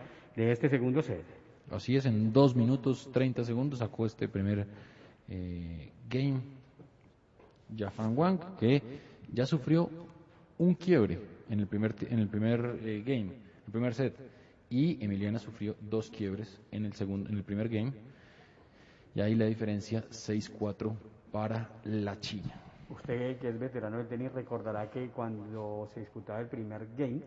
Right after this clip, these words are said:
Speaker 1: se descansaba, ahora no, no, solamente se hace el cambio de cancha en el primer game, porque
Speaker 2: Claro,
Speaker 1: se
Speaker 2: eh,
Speaker 1: descansan los impares, ¿no?
Speaker 2: se descansan los impares, pero siempre en el primer game de cada uno de los primeros sets apenas hay,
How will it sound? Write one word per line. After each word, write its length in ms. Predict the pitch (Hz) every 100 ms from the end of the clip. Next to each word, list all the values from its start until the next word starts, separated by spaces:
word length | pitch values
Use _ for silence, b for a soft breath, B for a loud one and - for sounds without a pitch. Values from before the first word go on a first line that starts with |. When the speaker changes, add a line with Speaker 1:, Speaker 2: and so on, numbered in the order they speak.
| - B B B B B _ _
Speaker 1:
se 720 | - 113 113 107 107 107 107
descansaba, 520 | 107 104 110 131 143
ahora 200 | 113 113
no, 160 | 120 135
no, 220 | 110 117
solamente 480 | 113 117 123 123 123
se 80 | 120
hace 140 | 113
el 80 | 120
cambio 280 | 131 131 139
de 80 | 127
cancha 300 | 131 117 - - - B B B B
en 160 | 117
el 80 | 113
primer 380 | - 104 117 143
game, 200 | 135 117
porque 240 | - - -
Speaker 2:
Claro, 240 | 131 107
Speaker 1:
se 60 | 107
Speaker 2:
eh, 40 |
Speaker 1:
descansan 360 | - 139 131 160
los 140 | 139
impares, 320 | 120 151 117
¿no? 220 | 101 135 -
Speaker 2:
se 200 | - 117
descansan 460 | 110 - 127 143
los 100 | 147
impares, 420 | 147 143 127 147 127
pero 260 | 120 110
siempre 440 | 104 - 143 139 139
en 60 |
el 60 | 120
primer 320 | 110 107 123
game 300 | 127 127 135
de 140 | 120 107
cada 240 | 117 117
uno 120 | 123
de 40 | 123
los 120 | 123
primeros 320 | 127 120 120
sets 280 | 127 120 127
apenas 400 | 110 - 113 113
hay, 180 | 117 117